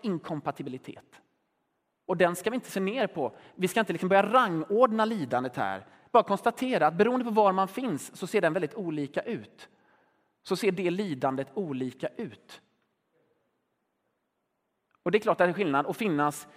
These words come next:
i ett land där kristendomen är förbjuden och finnas i ett land som varit kristet i flera hundra år. Där många av värderingarna i landet faktiskt stämmer med kristen tro. Det är klart att det blir en annan typ av krock, en annan typ av lidande.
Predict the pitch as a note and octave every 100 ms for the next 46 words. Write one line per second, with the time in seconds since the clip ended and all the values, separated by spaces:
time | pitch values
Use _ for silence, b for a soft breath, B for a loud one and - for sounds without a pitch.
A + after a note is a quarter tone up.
0 | B - F3 F3+ C#3+ C#3 D3+ D3+ - A3
1 | - D#3+ D3 D3+ D#3+ D#3+ F3 E3 F#3 B2+
2 | B2+ G#3 G3+ F#3+ A#3 E3 E3+ F3 C3+ D3+
3 | D3+ - - - E3+ - C#3+ - G3+ D#3+
4 | D#3 G#3 C#3 B2+ D3+ - A3+ A2+ G3 -
5 | B F3 F#3 A3+ D3 D#3 F#3+ F3+ A3+ A#3
6 | G#3+ F#3 F3+ C#3+ A#2 B2 A#2+ B B G#3+
7 | - F3 - C#3+ A#2+ C#3 - E3+ - C#3
8 | G#3 A#3 F#2+ - b b b b b b
9 | - F#3+ F#3 D#3 D#3+ D3 F3+ C#3+ B2 -
10 | A#2+ C3+ - A3 - - - B B E3+
11 | F3 D#3 D#3 C3 D3 D#3+ F#3+ C3 D3 F3
12 | A#2